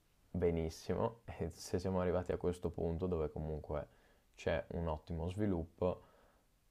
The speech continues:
è sicuramente per merito dell'essere umano, non di un telefono, che non fa altro che limitarci. E bisogna prestare attenzione anche al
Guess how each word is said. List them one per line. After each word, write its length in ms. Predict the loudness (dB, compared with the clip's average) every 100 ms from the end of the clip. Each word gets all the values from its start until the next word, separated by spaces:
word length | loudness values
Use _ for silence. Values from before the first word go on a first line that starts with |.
| _
è 100 | -8
sicuramente 760 | -4 -2 2 4 4 2 0 -2
per 180 | -2 0
merito 420 | 2 2 2 0
dell'essere 720 | 0 2 6 6 6 0 0
umano, 600 | 2 2 0 0 -6 -8 -12 _ _ _ _ _ -4
non 340 | 2 4 4
di 100 | 2
un 160 | 2 0
telefono, 640 | 0 0 -2 -4 -6 -6 -6 -16 _ _ _ _ _ _ _ _ _ _ _ _ _ -20
che 800 | -4 2 4 4 0 -4 -4 -6 -6
non 280 | -4 -4
fa 220 | 0 2 2
altro 300 | 0 -4 -4
che 280 | -2 -2 -2
limitarci. 920 | -4 -2 -2 -2 -4 -4 -6 -6 -8 -8 -16 -20 -20 -20 -20 _
E 100 | 4
bisogna 420 | 4 6 4 4
prestare 680 | 2 0 4 6 6 6 2
attenzione 920 | 0 0 2 4 4 4 2 2 4 2
anche 560 | 2 0 2 2 2 -6
al 400 | -2 0 0